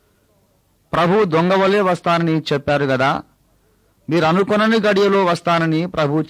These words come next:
చెప్పారు కదా. అందుచేత ఆయన రాకడ కోసం మనం అనుక్షణం వేచి ఉండాల్సిందే గాని,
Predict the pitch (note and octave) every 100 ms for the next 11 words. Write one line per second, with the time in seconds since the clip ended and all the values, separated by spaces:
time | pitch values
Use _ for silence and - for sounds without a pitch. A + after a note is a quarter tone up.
0 | C#3+ C3 D3 C#3+ C3 B2+ D3 F#3+ _ _
1 | _ _ _ _ _ _ - D3 D3 E3+
2 | E3 F#3 G3+ - _ _ _ _ _ _
3 | _ _ _ - D3+ G3+ G3+ G3 A#3+ B3
4 | A#3 A3 G#3 G#3+ G#3 F#3 F#3 - F3 G#3+
5 | - F#3+ F#3+ E3+ F#3 F#3+ E3 D#3+ F3+ F3
6 | E3+ D#3 D3 C#3 D#3+ G#3+